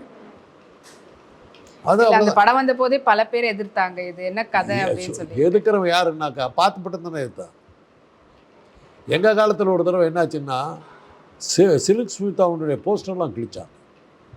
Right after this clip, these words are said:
Speaker 2: ஆபாசமா இருக்கு. அப்போ வந்து ஒரு, அந்த டேவிட் அனுசாமி மீட்டிங்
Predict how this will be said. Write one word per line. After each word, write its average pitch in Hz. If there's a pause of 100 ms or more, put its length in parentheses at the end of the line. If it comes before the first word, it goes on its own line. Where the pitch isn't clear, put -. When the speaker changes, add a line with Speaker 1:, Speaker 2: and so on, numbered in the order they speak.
(280)
Speaker 2:
ஆபாசமா 139
இருக்கு. - (3000)
அப்போ 214
வந்து 202
ஒரு, 175 (720)
அந்த 123
டேவிட் 165
அனுசாமி 139
மீட்டிங் 135